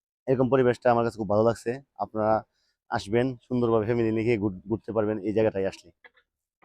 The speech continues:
চলেন আপনাদেরকে একটু ক্যাফে ডি মায়া কাননের ভিউটা দেখাই। এটা হচ্ছে সেই ক্যাফে ডি মায়া কানন। তো আমরা ভিতরে যাচ্ছি, ভিতরে যাওয়ার পর দেখি কেমন লাগে।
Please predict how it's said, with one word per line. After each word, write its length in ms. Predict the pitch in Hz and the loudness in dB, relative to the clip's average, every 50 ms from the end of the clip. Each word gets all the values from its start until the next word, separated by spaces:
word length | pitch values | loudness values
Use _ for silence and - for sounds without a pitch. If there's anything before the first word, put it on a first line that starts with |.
| _ _ _ _ _ _ _ _ _ _ _ _ _ _ - - - _ _ _ _ _ _ _ _ _ _ _ _ _ _ _ _ _ _ _ _ _ _ _ | _ _ _ _ _ _ _ _ _ _ _ _ _ _ -20 -20 -20 _ _ _ _ _ _ _ _ _ _ _ _ _ _ _ _ _ _ _ _ _ _ _
চলেন 280 | - 123 123 131 139 131 | 4 6 8 6 6 4
আপনাদেরকে 460 | - - - 127 120 117 117 101 131 | 2 2 2 4 4 4 4 4 4
একটু 360 | 120 92 - 131 127 123 123 - - _ | 2 4 4 4 4 4 0 -4 -10 _
ক্যাফে 300 | - 131 123 98 127 127 | 6 6 6 8 8 6
ডি 120 | 117 120 131 | 6 8 8
মায়া 220 | 123 127 131 127 | 8 8 8 8
কাননের 360 | 113 127 127 123 123 127 123 | 8 6 6 6 4 4 4
ভিউটা 260 | 104 110 113 92 120 120 | 4 4 6 8 8 10
দেখাই। 360 | 127 123 - 117 120 139 165 - _ _ _ _ _ _ - | 10 8 8 6 6 6 2 -2 _ _ _ _ _ _ -6
এটা 200 | - 107 123 127 | 0 2 4 4
হচ্ছে 260 | 127 131 - - 135 | 4 2 0 -2 -4
সেই 260 | 117 - 127 127 120 - | 0 2 2 2 2 4
ক্যাফে 320 | - 123 113 - 120 120 | 4 2 4 4 2 2
ডি 140 | 110 123 117 | 2 4 4
মায়া 200 | 120 123 123 117 | 6 6 6 6
কানন। 300 | - 127 123 123 127 123 | 4 4 4 2 2 0
তো 160 | - - 107 | 2 4 4
আমরা 180 | 107 104 110 104 | 6 6 4 2
ভিতরে 280 | 104 107 - 123 117 113 | 2 0 0 0 4 6
যাচ্ছি, 400 | 131 127 - - 131 131 147 - _ - | 6 4 4 2 -2 -2 -2 -4 _ -8
ভিতরে 280 | 104 107 - 117 117 110 | -6 -2 2 4 6 8
যাওয়ার 220 | 113 123 123 120 | 8 10 8 8
পর 180 | 104 - 120 117 | 8 6 6 6
দেখি 260 | 107 104 113 - 117 | 6 4 0 -2 0
কেমন 240 | 101 110 104 107 107 | 2 2 2 4 4
লাগে। 300 | 110 110 107 107 117 131 | 4 4 4 4 2 2